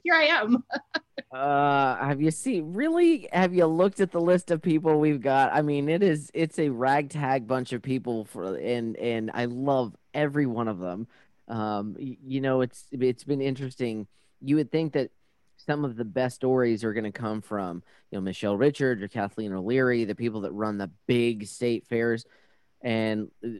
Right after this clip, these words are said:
Speaker 2: honestly, some of the, the best stories are coming from folks at small county fairs, because I, I think one of the issues there is that a lot of the small county fairs, it's just maybe that one fair manager and a volunteer board. And so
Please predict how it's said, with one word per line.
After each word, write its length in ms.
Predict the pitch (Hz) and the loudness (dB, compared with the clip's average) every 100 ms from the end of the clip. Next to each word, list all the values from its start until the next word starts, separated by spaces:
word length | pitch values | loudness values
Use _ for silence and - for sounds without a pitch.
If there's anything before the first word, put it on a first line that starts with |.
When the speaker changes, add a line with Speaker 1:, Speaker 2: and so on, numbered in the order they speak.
| 113 | -4
Speaker 2:
honestly, 460 | 120 117 - 117 | -2 -2 -2 -4
some 240 | 107 123 120 | -4 -2 -2
of 60 | |
the, 160 | 107 95 - - | -4 -8 -14 -10
the 200 | 110 101 | -4 -4
best 600 | 95 110 110 - - - | 0 0 0 -6 -20 -10
stories 400 | - 107 101 101 | -2 0 0 -2
are 80 | |
coming 260 | - 104 98 | -4 -4 -4
from 300 | - 98 98 _ | -4 -6 -6 _
folks 320 | 104 98 - 98 | -4 -4 -6 -10
at 120 | 95 | -8
small 320 | - 104 95 | -6 -6 -6
county 300 | - 95 95 | -6 -6 -6
fairs, 360 | - 95 92 - | -4 -4 -4 -6
because 440 | 101 104 92 - _ _ _ _ _ _ | -8 -6 -6 -8 _ _ _ _ _ _
I, 220 | - 110 - | -6 -4 -2
I 140 | 117 113 - | -4 -4 -2
think 260 | 208 233 | -2 -4
one 300 | - 120 127 | -8 -6 -4
of 60 | 123 | -2
the 160 | 107 113 | -2 -2
issues 300 | - 113 107 | -4 -8 -4
there 220 | 107 101 | -2 -2
is 140 | 98 | -2
that 300 | 98 87 82 - _ _ _ _ _ _ - | -4 -6 -6 -10 _ _ _ _ _ _ -8
a 80 | |
lot 200 | 110 117 | -4 -2
of 40 | 131 | -2
the 80 | 123 | -2
small 260 | - 120 | -4 -6
county 300 | 117 107 104 | -4 -6 -6
fairs, 380 | 95 98 110 120 | -6 -4 -4 -6
it's 180 | 101 104 | -10 -8
just 260 | 110 98 - _ - | -8 -8 -10 _ -12
maybe 460 | 101 104 98 101 | -4 -2 -2 -2
that 240 | 95 98 98 | 0 -2 -2
one 200 | 101 101 | -4 -4
fair 200 | 101 98 | -4 -4
manager 540 | 98 104 107 113 117 | -4 -6 -4 -2 -2
and 220 | - 95 | -4 -6
a 60 | 92 | -6
volunteer 500 | 87 92 95 - 104 | -4 -4 -6 -6 -6
board. 360 | 101 104 120 | -2 -2 -2
And 120 | 117 104 | -2 -6
so 320 | 113 104 | -2 -2